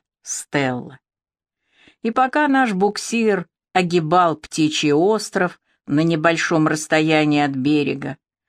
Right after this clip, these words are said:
я представлял себе, как мы, взявшись за руки, ходим по берегу,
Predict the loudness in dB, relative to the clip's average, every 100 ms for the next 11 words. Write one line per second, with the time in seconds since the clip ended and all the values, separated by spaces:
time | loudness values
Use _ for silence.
0 | _ -20 -20 _ -6 -2 0 0 -4 -4
1 | 0 2 2 2 2 2 -2 -4 0 0
2 | 0 2 0 2 2 2 0 0 0 0
3 | 0 -2 -2 0 2 2 2 0 -2 -2
4 | 0 0 0 0 0 0 2 2 2 0
5 | -4 -6 -10